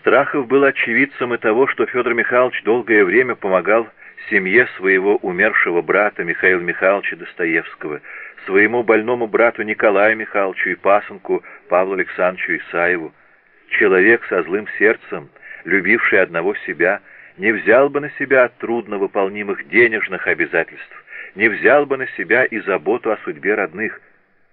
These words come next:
И вот, зная мельчайшие подробности жизни Фёдора Михайловича, сказать про него, что он был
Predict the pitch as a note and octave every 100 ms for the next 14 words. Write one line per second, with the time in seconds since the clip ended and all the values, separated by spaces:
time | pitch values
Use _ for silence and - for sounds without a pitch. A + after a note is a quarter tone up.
0 | _ _ _ F#2+ A#2 C3+ C#3+ F3 E3 C3+
1 | A2 C3+ - D#3 - C3+ B2 B2 - F#3+
2 | D#3+ C#3+ - B2 C3 G2+ G2+ G#2 F#2 F2
3 | F2 G2+ E2+ D2 - - - - - -
4 | A#2+ A2+ D3 D3 - G#2+ G#2 G2+ B2+ A#2
5 | - G#2 A#2+ F#2 F#2